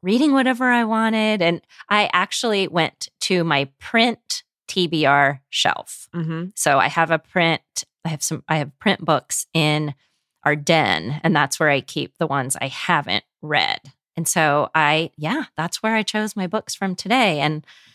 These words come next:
Speaker 1: I mean, a little, of course, I have, I don't know, I didn't count 'em. I have a lot of unread print books.
Speaker 2: Yeah.
Speaker 1: But, you know, not all of them call to you. So
Speaker 2: For sure.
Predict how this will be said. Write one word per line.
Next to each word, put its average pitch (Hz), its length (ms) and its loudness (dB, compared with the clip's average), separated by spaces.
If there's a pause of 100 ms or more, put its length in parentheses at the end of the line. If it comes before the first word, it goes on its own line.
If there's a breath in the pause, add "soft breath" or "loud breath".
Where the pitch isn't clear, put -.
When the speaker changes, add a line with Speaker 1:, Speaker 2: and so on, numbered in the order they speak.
Speaker 1:
I - 80 -20
mean, 508 120 4
a 262 60 4
little, - 160 4
of - 160 -6
course, - 360 0 (200)
I 208 60 -2
have, 214 220 0 (420)
I 220 140 0
don't 156 120 2
know, 139 120 -6
I 139 80 2
didn't 165 220 -4
count 151 220 0
'em. 127 180 -6
I 220 60 4
have 277 100 2
a 196 60 2
lot 160 400 4
of 156 400 0 (140)
unread 156 720 2
print - 220 -2
books. 156 500 -4
Speaker 2:
Yeah. 170 240 -10 (640)
Speaker 1:
But, 180 180 2
you 208 120 2
know, 135 240 2
not 180 260 0
all 180 180 2
of 175 100 -4
them 160 180 -4
call 277 280 0
to - 140 -8
you. 110 380 -8 (100)
So 175 240 -2
Speaker 2:
For 160 140 4
sure. 202 320 2